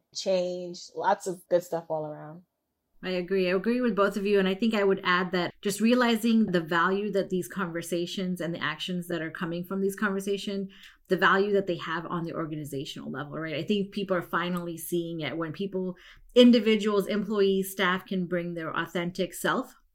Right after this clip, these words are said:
Speaker 2: to work. What does that look like and how it benefits each organization and brings the, the organizations to a whole new level.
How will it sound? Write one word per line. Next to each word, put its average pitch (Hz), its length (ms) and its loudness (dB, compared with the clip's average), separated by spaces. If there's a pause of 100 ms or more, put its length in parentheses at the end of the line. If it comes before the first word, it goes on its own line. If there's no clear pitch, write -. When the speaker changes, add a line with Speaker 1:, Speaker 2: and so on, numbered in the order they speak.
(160)
Speaker 2:
to 226 140 2
work. 185 360 2
What 180 220 2
does 185 120 2
that 170 160 0
look 175 240 0
like 165 180 0
and 165 120 -4
how 214 240 6
it 165 160 2
benefits 180 520 -2
each 175 200 -4
organization 165 580 -4
and 160 100 -6
brings 170 280 -4
the, 175 80 2
the 160 220 -6
organizations 156 600 -6
to 165 120 -6
a - 20 -6
whole 156 240 -8
new 151 180 -8
level. 160 380 -6